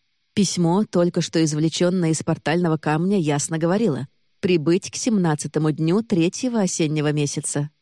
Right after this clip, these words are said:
Но когда, насколько заранее, указано в нем не было.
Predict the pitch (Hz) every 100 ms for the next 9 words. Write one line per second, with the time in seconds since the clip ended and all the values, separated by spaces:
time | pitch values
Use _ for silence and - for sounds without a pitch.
0 | _ _ _ _ _ _ 190 175 160 156
1 | 156 226 196 156 160 - 170 156 156 160
2 | 156 165 214 233 180 151 160 151 165 175
3 | 170 185 233 160 139 139